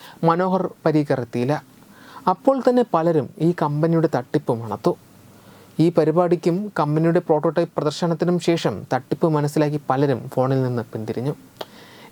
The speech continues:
എങ്കിലും അത് പരീക്ഷിക്കാൻ തീരുമാനിച്ച ആളുകൾ ഫോൺ മുൻകൂട്ടി ബുക്ക് ചെയ്തു. എന്നാൽ ഈ ബുക്കിങ്ങിൽ cash on delivery ഓപ്ഷൻ ലഭ്യമല്ലായിരുന്നു. സ്മാർട്ട് ഫോണിനായി രണ്ട് നിർമ്മാണ യൂണിറ്റുകളും അസംബ്ലി പ്ലാന്റുകളും സ്ഥാപിച്ചതായി കമ്പനി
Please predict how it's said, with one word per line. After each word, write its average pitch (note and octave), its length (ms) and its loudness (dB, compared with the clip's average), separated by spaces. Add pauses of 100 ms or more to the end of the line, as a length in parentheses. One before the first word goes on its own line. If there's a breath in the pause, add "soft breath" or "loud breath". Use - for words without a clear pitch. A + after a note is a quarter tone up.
എങ്കിലും C#4 300 2 (120)
അത് G3 80 0 (100)
പരീക്ഷിക്കാൻ F#3+ 520 2 (100)
തീരുമാനിച്ച F3+ 500 2 (340)
ആളുകൾ C#3 300 2 (220)
ഫോൺ D3+ 260 2
മുൻകൂട്ടി C#3+ 540 2
ബുക്ക് A2+ 240 -6
ചെയ്തു. A#2+ 180 0 (760 loud breath)
എന്നാൽ D3+ 260 4
ഈ - 100 2
ബുക്കിങ്ങിൽ D#3 400 0 (560 loud breath)
cash G#3+ 320 2
on B3 140 4
delivery G3 280 4 (120)
ഓപ്ഷൻ C#3+ 260 -8 (200)
ലഭ്യമല്ലായിരുന്നു. B2 800 -2 (920 loud breath)
സ്മാർട്ട് D3+ 380 2
ഫോണിനായി G3 400 2 (100)
രണ്ട് E3+ 300 0 (100)
നിർമ്മാണ E3+ 440 0 (140)
യൂണിറ്റുകളും D#3 540 2 (480 loud breath)
അസംബ്ലി G#3+ 420 4
പ്ലാന്റുകളും F3+ 540 2
സ്ഥാപിച്ചതായി D#3+ 680 0 (160)
കമ്പനി D3+ 300 -2